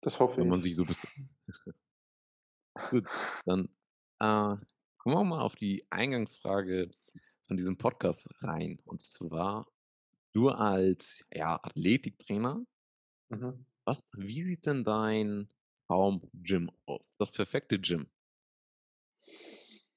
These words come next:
Speaker 1: Gesetzt den Fall, ich hab auch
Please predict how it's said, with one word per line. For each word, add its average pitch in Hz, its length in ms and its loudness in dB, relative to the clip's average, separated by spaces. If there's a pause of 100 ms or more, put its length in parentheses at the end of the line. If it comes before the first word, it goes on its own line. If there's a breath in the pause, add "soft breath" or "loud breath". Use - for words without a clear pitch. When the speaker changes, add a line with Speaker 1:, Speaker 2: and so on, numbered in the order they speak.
(1600)
Speaker 1:
Gesetzt 131 420 8
den 127 140 8
Fall, 131 420 12
ich - 140 4
hab 127 180 6
auch 120 480 8